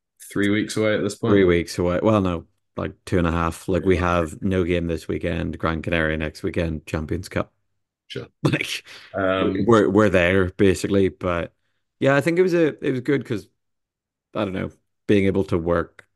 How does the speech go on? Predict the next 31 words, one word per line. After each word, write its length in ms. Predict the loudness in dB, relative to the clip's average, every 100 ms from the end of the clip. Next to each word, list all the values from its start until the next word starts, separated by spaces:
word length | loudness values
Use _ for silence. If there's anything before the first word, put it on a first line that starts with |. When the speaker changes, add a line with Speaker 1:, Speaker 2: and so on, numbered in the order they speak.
| _ _ _ _ _ -10
Speaker 2:
ourselves 420 | -6 -4 -6 -6
back 300 | -6 -4 -4
in 280 | -4 -4 -6
against 420 | -4 -2 -2 -6 _ _ -6
a 120 | -6
good 400 | -2 -2 -2 -2
team, 320 | -2 -2 -2
but 220 | -4 -4
not 420 | -2 -2 -2 -8 _ _ _ _ _
feeling 300 | -2 0 0
like 180 | -2 -2
we 100 | -2
missed 260 | -2 -6 -6
an 80 |
opportunity 640 | -6 -6 -6 -4 -4 -2 -2
by 180 | -2
not 280 | -2 -2 -6 _
quite 200 | -4 -4
being 220 | -4 -4
ready 260 | -4 -4 -6
for 220 | -4 -2
one 160 | -2 -4
of 80 |
the 120 | -6 -12 _ _
two 180 | -8 -6
teams 240 | -4 -6
above 260 | -4 -6 -6
us 180 | -10 -6
in 80 | -6
the 80 |
league 320 | -4 -4 -6